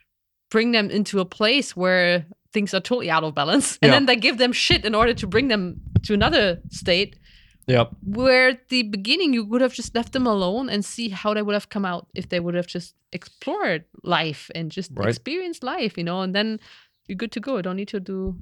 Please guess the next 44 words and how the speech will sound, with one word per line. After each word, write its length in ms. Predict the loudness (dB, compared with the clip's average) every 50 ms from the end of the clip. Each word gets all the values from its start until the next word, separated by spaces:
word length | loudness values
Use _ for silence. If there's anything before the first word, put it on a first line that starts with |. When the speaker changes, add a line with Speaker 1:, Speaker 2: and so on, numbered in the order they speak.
| -10 -8
Speaker 1:
anything 300 | -8 -6 -6 -6 -6 -2
else. 80 | 0
Speaker 2:
I 40 | 0
don't 80 | 2 2
think 140 | 2 4 4
it 40 |
has 140 | 4 4 2
to, 100 | 2 2
yeah, 140 | 4 4 4
things 240 | 2 -2 -4 -4 -2
don't 140 | -2 0 2
need 140 | 2 2
to 60 | 2 2
be 100 | 4 4
that 160 | 4 2 2
complicated. 580 | 0 -4 -6 -6 -8 -12 -14 -14 -12 -12 -10 -10
Let's 120 | -8 -4 -2
just 140 | 0 0
Speaker 1:
Yep, 140 | 0 -2 -4 -6
yeah, 100 | -8 -6
Speaker 2:
put 100 | -6 -4
it 60 | -2 0
Speaker 1:
that's, 160 | 0 0 2
Speaker 2:
that 40 | 0
way. 100 | -2 -4 -4 -8 -12
Speaker 1:
that's 160 | -12 -4 0
Speaker 2:
Uh, 140 | 2 4 4
Speaker 1:
true. 80 | 4 2
Speaker 2:
so 160 | 2 4 4
here 120 | 6 6
I 80 | 4 4
got 160 | 4 2 2 0
in 40 |
front 180 | 0 0 0 0
of 40 | 2
me, 180 | 2 2 4 2
I 40 | 4
got 200 | 2 2 2 2
the 240 | 4 4 4 4 4
lobotomy 460 | 2 2 4 4 2 4 2 2 2
history 380 | 2 2 0 0 0 0 2 2
and 120 | 4 4
background. 440 | 4 4 2 4 4 2 2 2 0
Speaker 1:
<coughs> 360 | -4 -4 -6 -8 -10 -10 -4